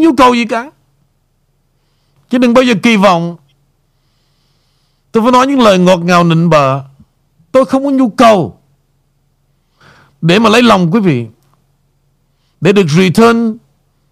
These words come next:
một chút tiền. Đó là hành động đối với tôi rẻ rúng lắm. Và quý vị hãy tin rằng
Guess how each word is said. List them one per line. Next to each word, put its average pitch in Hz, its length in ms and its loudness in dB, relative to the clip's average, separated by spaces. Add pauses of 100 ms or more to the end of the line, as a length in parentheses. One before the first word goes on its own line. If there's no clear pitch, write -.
một 139 160 -4
chút 226 200 -2
tiền. 117 320 0 (1000)
Đó 208 100 2
là 240 100 2
hành 180 160 0
động 160 200 0
đối 208 80 2
với 233 100 0
tôi 202 140 2
rẻ 160 280 0
rúng 214 220 -2
lắm. 220 140 -12 (2000)
Và 160 120 0
quý 190 120 -2
vị 202 80 0
hãy 190 100 2
tin 247 220 0
rằng 185 380 -2